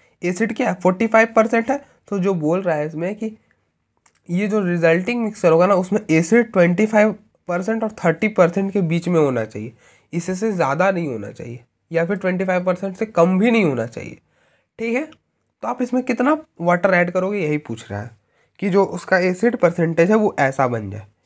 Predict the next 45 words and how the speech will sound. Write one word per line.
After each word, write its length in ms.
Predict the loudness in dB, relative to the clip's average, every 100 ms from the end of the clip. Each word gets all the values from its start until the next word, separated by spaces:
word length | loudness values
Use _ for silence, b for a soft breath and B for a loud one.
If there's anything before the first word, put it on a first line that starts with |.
| _ -8
यहाँ 160 | -4
पे 80 | -4
फ़ोर्टी 260 | -2 -2 0
फ़ाइव 200 | 0 2
परसेंट 320 | 0 -2 -2 0
एसिड 280 | 0 0
है, 80 | -2 -6 -10
वहाँ, 200 | -10 -10 _ -20 -20 _ _ -10
यहाँ 240 | -6 -4
पर 220 | -2 -4 B B B
एसिड 420 | -4 -2 -2 -2 -6 _ _ _ _
जो 220 | -8 -6
परसेंट 360 | 0 0 0 0
है 60 | 0
वो 120 | -2
इसके 240 | -8 -4 -2
बीच 260 | -2 -6
में 100 | -10
आ 80 | -12
जाए। 160 | -16 -20 _ _ _ _ _ _ -8
तो 40 | -4
हम 220 | -4 -6
सपोज 420 | -6 -2 0 4
कर 140 | 4
लेते 260 | 4 2 2
हैं 80 | 0
कि 100 | 0
हम 220 | -2 -4 B B -20 -6
एक्स 320 | -6 -6 -12 -18 _ _ _ _ _ _ _ _
लीटर 340 | -2 0 2 2
वाटर 400 | 2 0 -2 -6 _ _
जो 120 | -10
है 120 | -6 -4
वो 220 | -4 -4
ऐड 220 | -4 -4 -4
कर 220 | -8 -8
रहे 140 | -10
हैं। 140 | -18 _ _ _ _ _
क्या 100 | -8
कर 140 | 0 0
रहे 80 | 0
हैं? 240 | -6 -10
एक्स 160 | -8 -4
लीटर 300 | -4 -2 0
वाटर 420 | 0 2 0 -2